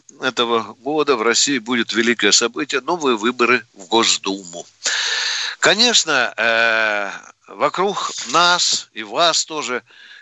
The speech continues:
как лисы вокруг курятника, будут ходить кандидаты в депутаты в Госдуму в погонах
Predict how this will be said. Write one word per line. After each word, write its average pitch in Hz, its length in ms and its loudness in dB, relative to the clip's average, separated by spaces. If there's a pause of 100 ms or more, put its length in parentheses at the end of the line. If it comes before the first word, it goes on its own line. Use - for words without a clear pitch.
(100)
как 135 220 -2
лисы 175 340 2
вокруг 135 420 -4
курятника, 139 680 2
будут 135 360 -6
ходить 120 640 0
кандидаты 123 680 2
в 107 60 -16
депутаты 113 580 -2
в 113 60 -12
Госдуму 120 500 -2
в - 40 -16
погонах 127 680 -2